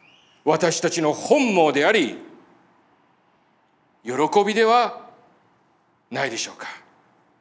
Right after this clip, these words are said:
神の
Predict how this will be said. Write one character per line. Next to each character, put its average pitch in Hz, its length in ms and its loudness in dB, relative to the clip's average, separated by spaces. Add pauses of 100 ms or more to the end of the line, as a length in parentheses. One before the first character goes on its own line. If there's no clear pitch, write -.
(3250)
神 127 300 -6
の 131 220 -8